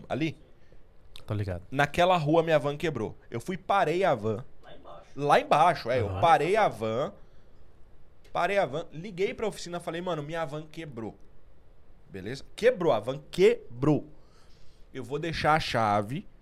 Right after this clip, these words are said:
Speaker 1: atrás no paralama escondido, pá, não sei o quê." Beleza.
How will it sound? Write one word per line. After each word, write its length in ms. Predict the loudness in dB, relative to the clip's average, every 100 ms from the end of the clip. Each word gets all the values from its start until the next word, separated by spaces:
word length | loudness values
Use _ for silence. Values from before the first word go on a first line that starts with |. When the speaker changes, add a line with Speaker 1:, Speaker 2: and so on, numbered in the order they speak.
| -16 -16 -16 -18 -20 -20 -20 -14 -6
Speaker 1:
atrás 480 | -6 -2 -2 -2
no 80 | -4
paralama 440 | -2 0 2 0 -4
escondido, 640 | -6 -6 -4 -4 -6 -6
pá, 220 | 0 0
não 60 | 0
sei 140 | -6
o 20 | -14
quê." 120 | -14
Beleza. 440 | -8 -8 -8 -12